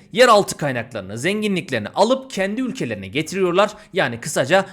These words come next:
sömürgecilik olayı başlamış oluyor.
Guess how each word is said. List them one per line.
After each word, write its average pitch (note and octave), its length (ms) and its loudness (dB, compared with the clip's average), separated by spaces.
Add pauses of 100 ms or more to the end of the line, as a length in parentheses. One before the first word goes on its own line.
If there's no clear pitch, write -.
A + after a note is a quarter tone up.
(120)
sömürgecilik C#3+ 880 -4
olayı G#2+ 400 -4
başlamış D3 680 -6 (300)
oluyor. F#2+ 460 -8